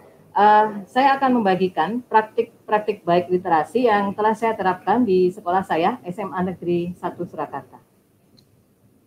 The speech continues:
Kita akan masuk ke bagian yang pertama, Bapak Ibu, bagaimana sebenarnya kondisi literasi kita ini? Ya, ya, eh, saya punya gambar ini, Bapak Ibu, eh, menarik sekali tentunya ya.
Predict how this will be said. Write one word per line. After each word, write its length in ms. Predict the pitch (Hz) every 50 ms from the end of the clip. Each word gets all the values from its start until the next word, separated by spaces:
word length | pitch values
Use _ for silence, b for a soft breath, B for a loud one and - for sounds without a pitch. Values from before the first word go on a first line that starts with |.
| _ _ _ _ _ _ _ _ _ _ _ _
Kita 240 | _ - 202 233 240
akan 160 | 247 254 262
masuk 320 | 254 254 247 247 262 240 -
ke 240 | 233 226 226 226 196
bagian 320 | 208 190 175 214 214 208
yang 80 | 208 202
pertama, 400 | 196 196 208 208 220 269 247 202
Bapak 240 | 190 - - 175
Ibu, 240 | 196 185 226 262 -
bagaimana 480 | 175 190 180 220 226 226 233 240 269 269
sebenarnya 400 | 262 - 202 202 214 214 247 254
kondisi 720 | 240 247 233 214 208 208 202 - - 247 247 262 262 262
literasi 560 | 240 233 214 220 214 208 220 214 214 - 226
kita 400 | 214 - 202 - - 180 160 - - 160
ini? 240 | 156 156 135 127 - _ _ _ _ _ _ _ _
Ya, 240 | - 156 139 - - _ _ _ _ _ _ _ _ _ _ _ _ _ _ _ _ _ _ _ _ _ _ _ _ -
ya, 320 | 214 233 202 165 143 - - _ _ _ _ _ _ _ _ _ _ _ _ _ _ _ _ _ _ -
eh, 440 | 190 202 196 202 202 202 202 214 220
saya 160 | 214 240 285 285
punya 240 | 285 285 285 285
gambar 320 | 247 240 220 202 185 196 208 220
ini, 160 | 208 226 247 214
Bapak 160 | 202 180 196 190
Ibu, 320 | 180 202 240 180 - - -
eh, 240 | 170 185 196 196 196 185 185 202
menarik 320 | 202 214 208 202 214 214
sekali 400 | - - - - 196 190 196 226
tentunya 400 | 220 214 208 190 208 202 208 208
ya. 200 | 185 170 170 190